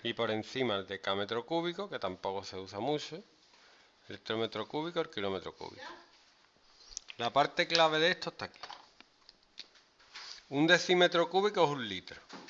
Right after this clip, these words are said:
Y para pasarlo, tengo que dividir entre mil o multiplicar por mil.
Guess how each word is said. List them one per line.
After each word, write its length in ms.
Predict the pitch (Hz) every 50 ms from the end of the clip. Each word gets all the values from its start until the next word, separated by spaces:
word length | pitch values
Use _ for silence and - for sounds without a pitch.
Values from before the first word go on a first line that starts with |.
| - - - - - - - _ -
Y 100 | 127 127
para 160 | 117 123 113
pasarlo, 680 | 107 113 107 - - 151 165 170 170 165 165 196 247 302 - - _ _ _ - - - - - - - _
tengo 160 | - 127 131 127
que 140 | 123 117
dividir 320 | 110 110 107 107 104 113 127
entre 320 | 139 143 - - 139 139
mil 260 | 139 151 175 220 247 - - - - - _ _ _ _ _ _ - - - - - - - - - - - - - - - - - -
o 80 | - 143
multiplicar 640 | 135 131 127 - - 127 113 117 117 104 113 107
por 160 | - 110 92
mil. 200 | 85 82 78 78